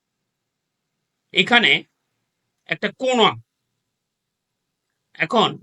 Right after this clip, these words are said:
কোণটা কতটুকু মাপে রাখবো, মানে একটা রেখা আঁকবো, এই রেখাটাকে আমরা প্রথমে এঁকে ফেলি। ঠিক আছে, আঁকার পরে আমরা দুটো ফোঁটা ব্যবহার করব। কত কততে ফোঁটা ব্যবহার করব এটা অবশ্যই আমাকে খেয়াল রাখতে হবে।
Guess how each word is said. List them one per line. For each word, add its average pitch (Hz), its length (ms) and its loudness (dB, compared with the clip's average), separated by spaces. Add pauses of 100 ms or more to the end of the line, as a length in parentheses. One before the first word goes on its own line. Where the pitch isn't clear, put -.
(440)
কোণটা 233 560 2
কতটুকু 226 540 -2
মাপে 190 360 0
রাখবো, 175 400 0
মানে 156 240 0
একটা 147 220 2
রেখা 175 260 2
আঁকবো, 175 320 -2 (460)
এই 214 300 4
রেখাটাকে 214 520 2
আমরা 196 200 2
প্রথমে 185 280 0
এঁকে 151 160 -2
ফেলি। 127 220 -8 (1000)
ঠিক 214 120 0
আছে, 165 220 -4 (520)
আঁকার 269 360 2
পরে 165 360 -4 (680)
আমরা 196 360 2
দুটো 185 220 -2
ফোঁটা 214 340 0
ব্যবহার 165 400 0
করব। 113 220 -20 (560)
কত 214 260 -2
কততে 214 460 -4
ফোঁটা 208 260 -2
ব্যবহার 175 380 -2
করব 214 320 -4
এটা 175 260 -2
অবশ্যই 160 320 -4
আমাকে 175 180 -4
খেয়াল 143 240 -4
রাখতে 151 280 -6
হবে। 196 300 0